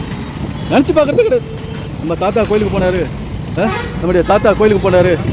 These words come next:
ஆ, பாட்டி கோயிலுக்கு போனாங்க, ஆ, அப்படின்னு சொல்லிட்டு இந்த ஒரு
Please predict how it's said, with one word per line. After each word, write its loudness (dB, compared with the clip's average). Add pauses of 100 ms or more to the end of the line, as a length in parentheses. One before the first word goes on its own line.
(420)
ஆ, 2
பாட்டி 2
கோயிலுக்கு 0
போனாங்க, 0 (920)
ஆ, 0
அப்படின்னு 0
சொல்லிட்டு 4 (920)
இந்த 0
ஒரு 0